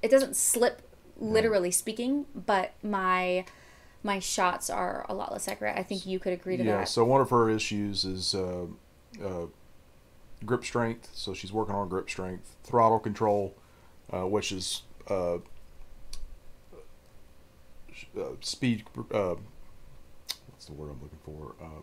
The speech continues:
Speaker 2: throttle control. It's a rate of fire,
Speaker 1: And I'm
Speaker 2: essentially. Ra-
Speaker 1: inconsistent with my rate of fire.
Speaker 2: Yeah, so
Speaker 1: I
Speaker 2: her ra-,
Speaker 1: am.
Speaker 2: her rate of fire,
Speaker 1: Yeah.
Speaker 2: but controlling, controlling that rate of fire in an accurate manner.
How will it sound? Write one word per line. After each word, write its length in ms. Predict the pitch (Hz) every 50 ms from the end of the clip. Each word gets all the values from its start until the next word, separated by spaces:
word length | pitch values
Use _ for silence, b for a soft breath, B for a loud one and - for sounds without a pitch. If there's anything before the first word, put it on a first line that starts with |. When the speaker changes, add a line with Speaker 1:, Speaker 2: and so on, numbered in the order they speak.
| - -
Speaker 2:
throttle 220 | - 131 123 123
control. 420 | 117 120 - - 107 101 98 95 B B B B B B B B -
It's 240 | 101 101 - - -
a 240 | 95 87 85 80 73 - - - - - - - - - - -
rate 180 | - 123 120 107
of 60 | -
fire, 260 | - 113 104 101 95
Speaker 1:
And 80 | 92 -
I'm 200 | - - - -
Speaker 2:
essentially. 260 | - 247 247 240 233 254
Ra- 60 | 285
Speaker 1:
inconsistent 520 | 285 - 302 247 - 262 240 - 240 -
with 120 | 214 - -
my 100 | 202 190
rate 200 | 190 185 185 180
of 80 | 180
fire. 300 | - - - - - - -
Speaker 2:
Yeah, 180 | 107 92 - -
so 180 | - - 110 95
Speaker 1:
I 40 |
Speaker 2:
her 40 | 98 104 117
ra-, 40 | 120 -
Speaker 1:
am. 60 | -
Speaker 2:
her 60 | 113 120
rate 180 | 135 139 139 135
of 80 | 120 -
fire, 220 | 131 120 117 113
Speaker 1:
Yeah. 100 | 113 104
Speaker 2:
but 160 | 117 110 98 -
controlling, 800 | 117 107 - - - 127 123 123 120 120 117 113 110 107 - - -
controlling 520 | - 107 101 - - 131 131 127 123 117 107
that 200 | 101 92 - -
rate 160 | 104 101 98
of 80 | 95 -
fire 320 | 101 98 95 92 90 85
in 180 | - - 98 90
an 60 | - -
accurate 420 | 95 98 95 - - 95 82 - -
manner. 360 | 85 82 82 82 78 78